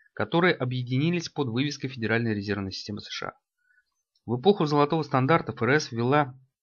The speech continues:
себя более или менее пристойно, поскольку объем денежной массы лимитировался золотым запасом частных банков. Окончательный крах Бреттон-Вудской системы в семидесятые годы прошлого века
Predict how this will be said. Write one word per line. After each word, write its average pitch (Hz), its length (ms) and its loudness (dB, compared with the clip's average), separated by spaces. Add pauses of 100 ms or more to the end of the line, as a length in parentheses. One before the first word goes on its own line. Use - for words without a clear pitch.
(580)
себя 127 300 4
более 147 500 4
или 123 260 -4
менее 120 400 0
пристойно, 104 680 -6
поскольку 127 440 -2
объем 120 320 0
денежной 107 380 -2
массы 131 360 -2
лимитировался 113 760 -4
золотым 98 420 -4
запасом 104 420 -6
частных 98 360 -10
банков. 90 320 -10 (800)
Окончательный 151 720 4
крах 127 400 2
Бреттон-Вудской 127 720 -2
системы 143 520 -4
в 101 60 -12
семидесятые 107 560 -4
годы 127 280 -2
прошлого 113 440 -6
века 131 400 -4